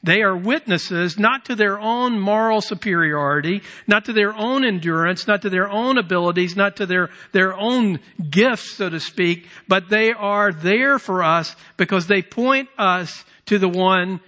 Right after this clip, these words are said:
who's already completed the race for us, Jesus Christ,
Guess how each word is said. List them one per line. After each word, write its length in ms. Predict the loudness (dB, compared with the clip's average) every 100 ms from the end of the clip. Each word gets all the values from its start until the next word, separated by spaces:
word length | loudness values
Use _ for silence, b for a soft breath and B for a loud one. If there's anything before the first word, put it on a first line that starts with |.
| _
who's 220 | 0 2
already 420 | 2 2 2 0
completed 680 | -2 -4 -4 -2 0 2 0
the 100 | -4
race 460 | -4 -4 -4 -8 -12
for 360 | -14 -12 -12 -14
us, 460 | -20 -20 -20 -20 _ _ _ _ _ _ _ _ _ _ _
Jesus 400 | -14 -12 -10 -14
Christ, 640 | -18 -18 -18 -20 -20 -20